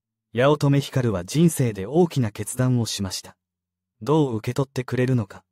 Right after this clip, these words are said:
不安でいっぱいですが、とした上で、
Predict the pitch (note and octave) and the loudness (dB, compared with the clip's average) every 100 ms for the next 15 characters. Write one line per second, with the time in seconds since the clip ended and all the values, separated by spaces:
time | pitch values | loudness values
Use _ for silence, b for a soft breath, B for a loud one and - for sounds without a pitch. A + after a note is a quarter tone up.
0 | _ _ _ _ _ - B2 C3 C#3 C3+ | _ _ _ _ _ -4 0 4 4 4
1 | C3 B2+ - C3 A#2+ A#2+ - F#2+ - _ | 0 -2 -2 -2 0 -2 -4 -8 -10 _
2 | _ _ - A#2 - C3+ A#2 A#2 G2 | _ _ -8 -6 -4 -4 -2 -4 -8